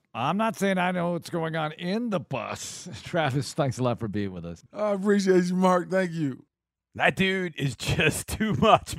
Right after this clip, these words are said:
Speaker 3: man. Absolutely love Travis Johnson. Love the fact that he stopped by and we got him on a Friday show. Absolutely fun stuff. Now, another current player who stopped by the studio with D P and Mark was Kamu Grugier-Hill.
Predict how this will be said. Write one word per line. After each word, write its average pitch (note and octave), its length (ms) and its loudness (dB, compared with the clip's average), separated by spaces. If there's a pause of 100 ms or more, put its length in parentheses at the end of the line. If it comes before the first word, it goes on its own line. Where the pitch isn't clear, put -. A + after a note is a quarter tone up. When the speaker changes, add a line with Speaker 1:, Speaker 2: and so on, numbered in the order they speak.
(120)
Speaker 3:
man. E3+ 340 6 (400)
Absolutely G#3+ 500 4
love G3+ 260 10
Travis F3 580 4
Johnson. D#3 640 0 (480)
Love F3 200 8
the - 60 -4
fact E3+ 220 8
that E3 60 -2
he D#3 80 -2
stopped D#3 320 4
by C#3+ 500 4
and C3 260 -6
we C3+ 60 -10
got C#3 140 -2
him C3 80 -2
on B2 80 -6
a - 20 -12
Friday A#2 380 -2
show. A2+ 340 -4 (100)
Absolutely A#2+ 720 -4
fun G#2+ 500 -8
stuff. G#2 440 -8
Now, E3 220 2 (420)
another G#3 640 4 (320)
current C#4 400 8
player C#3 440 -2 (220)
who E3+ 120 -4
stopped E3+ 360 4
by C#3+ 160 4
the C3 80 -2
studio B2 480 -6
with A2+ 220 -12
D A3 140 -4
P B2 140 -14
and G2+ 100 -12
Mark A#2 320 -6 (120)
was E3+ 120 -4
Kamu C4+ 600 6
Grugier-Hill. A3 1160 2